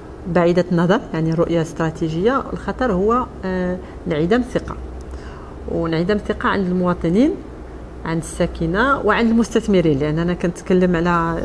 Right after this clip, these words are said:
جانبين كيبانوا لي مهمين، هو الجانب، آه، ال-، ال-، ال-، الاجتماعي والجانب الاقتصادي. وكيظهر لي أن جميع الهيئات السياسية لابد أن يكون عندها هاد، هاد الهاجس.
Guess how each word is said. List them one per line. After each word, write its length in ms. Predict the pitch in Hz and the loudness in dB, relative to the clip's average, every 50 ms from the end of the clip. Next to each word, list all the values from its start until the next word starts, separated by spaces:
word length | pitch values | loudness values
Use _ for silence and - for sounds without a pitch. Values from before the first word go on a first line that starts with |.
| - 160 | -2 -2
جانبين 640 | 156 165 180 180 180 180 170 190 233 269 262 247 233 - - | 2 4 4 4 4 4 4 4 4 4 2 0 -2 -2 -2
كيبانوا 360 | 196 185 170 185 185 185 180 | -2 0 2 2 2 2 2
لي 140 | 180 185 185 | 0 0 0
مهمين، 420 | 180 180 170 175 180 185 220 233 | 0 0 -2 -2 -2 -2 -2 -2
هو 140 | 214 208 202 | -2 -2 -4
الجانب، 320 | 185 175 180 185 185 185 175 185 | -4 -2 -2 -2 -2 -2 -4 -6
آه، 260 | - - 180 180 175 170 170 175 - - - - - - - - - | -6 -4 -2 -2 -2 -2 -4 -6 -8 -12 -12 -12 -14 -14 -14 -8 -6
ال-، 120 | 185 - 175 | -2 0 0
ال-، 400 | 170 165 - - - 165 165 165 | 0 0 0 -2 -4 -4 -4 -4
ال-، 840 | 165 160 160 160 - - 175 170 160 165 160 165 165 170 - - - | -2 -2 -2 -2 -4 -4 -6 -6 -6 -8 -8 -6 -6 -6 -6 -6 -4
الاجتماعي 500 | - - - - - 180 175 185 190 226 | -4 -4 -6 -6 -6 -4 -2 -2 -2 -2
والجانب 280 | 226 202 202 196 208 190 | -2 -2 -2 -2 -2 -4
الاقتصادي. 560 | - - - - - - - - 151 151 143 151 160 - - - - - - - - - - - - - - - - - | -6 -10 -10 -10 -12 -12 -10 -6 -6 -4 -4 -6 -8 -10 -12 -14 -14 -14 -14 -14 -14 -14 -14 -14 -14 -14 -14 -14 -6 -2
وكيظهر 840 | 185 202 202 202 - - - - - - - - - 233 214 220 226 | 0 0 2 2 2 0 0 -2 -2 -6 -6 -2 0 2 2 4 2
لي 180 | 240 254 277 233 | 4 2 2 2
أن 280 | 226 226 226 226 226 220 | 4 4 4 4 4 2
جميع 300 | 220 214 226 233 262 226 | 2 0 0 2 0 0
الهيئات 320 | 202 208 214 - 208 208 | 0 0 -2 -2 -2 -4
السياسية 480 | - - - 214 214 208 - - 233 233 | -6 -6 -4 -2 -2 -2 -2 -2 -2 0
لابد 340 | 226 214 202 208 190 - | 0 0 -2 -4 -2 -2
أن 220 | 190 - 208 202 202 | -2 -2 0 -2 -2
يكون 260 | 196 196 196 - 190 | -2 -4 -4 -4 -4
عندها 340 | 170 170 180 185 190 185 185 | -2 -2 -2 -2 -2 -2 -2
هاد، 160 | 175 165 - | -2 -4 -4
هاد 240 | 175 175 165 160 175 | -4 -4 -4 -2 -2
الهاجس. 540 | 165 165 160 160 175 190 175 156 165 170 | -2 -2 0 2 2 2 2 0 -2 -4